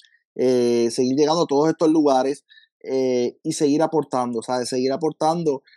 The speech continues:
Hay mucho por hacer. Si usted no sabe qué hacer, eh, llámeme, yo le digo, hay mucho por hacer. Eh,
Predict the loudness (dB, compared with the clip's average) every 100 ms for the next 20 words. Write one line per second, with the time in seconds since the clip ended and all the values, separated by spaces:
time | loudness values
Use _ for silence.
0 | _ 0 2 4 2 0 0 0 -2 -2
1 | -4 -4 -4 -4 -6 -12 -4 -2 -2 -4
2 | -2 -2 -2 -4 -4 -4 -4 -6 _ _
3 | -8 -4 -2 0 -2 -2 -2 0 2 0
4 | 0 -4 -6 -8 -6 -2 -2 -2 -2 -2
5 | -6 _ _ _ 0 2 2 -2